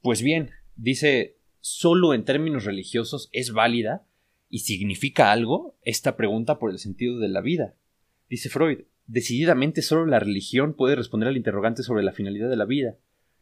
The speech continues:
No estaremos errados al concluir que la idea de adjudicar un objeto a la vida humana no puede existir sino en función de un sistema religioso". Es decir, la vida humana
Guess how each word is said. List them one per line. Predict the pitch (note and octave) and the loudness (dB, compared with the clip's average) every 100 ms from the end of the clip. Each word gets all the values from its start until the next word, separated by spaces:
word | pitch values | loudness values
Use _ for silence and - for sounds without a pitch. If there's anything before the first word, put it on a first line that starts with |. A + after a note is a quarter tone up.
| - | -6
No | B2 C#3+ | -2 0
estaremos | D3+ - B2+ C3 C3 | 0 -2 -2 -2 -2
errados | B2 C3+ C3 A#2 | 2 4 4 0
al | G#2+ | -6
concluir | A2+ - A#2 C3 B2+ | -8 -2 0 0 0
que | A2+ | 0
la | |
idea | A2 C3 | 2 2
de | C#3+ | 0
adjudicar | - G#2+ G#2 C3 | -2 -4 0 0
un | C3 | -2
objeto | G2+ C3+ C#3 | -2 -2 0
a | |
la | A#2 | 0
vida | A2+ B2 | 0 -2
humana | A#2 A#2 C3 A#2+ | -2 -4 -4 -6
no | A#2+ B2+ D#3+ F3 | -4 -2 -2 -4
puede | - C#3 D#3+ F#3+ | -4 0 2 2
existir | - - G#2+ - D3 | 0 -4 -6 -4 -6
sino | - C3 | -4 -4
en | G2 | -4
función | G2+ - A#2+ | -6 -4 -4
de | B2+ | -6
un | A#2+ | -8
sistema | C3 - A#2 | -8 -6 -2
religioso". | C3 F#2 - C3+ F3+ G2+ - _ _ _ _ _ _ _ _ | -2 -4 -4 -4 -4 -8 -14 _ _ _ _ _ _ _ _
Es | A2+ - | -12 -6
decir, | F3+ - _ | -6 -6 _
la | - G2+ | -6 -2
vida | A2+ C#3+ | 0 -2
humana | C3 A#2+ D3+ G3 - | 0 0 0 -2 -6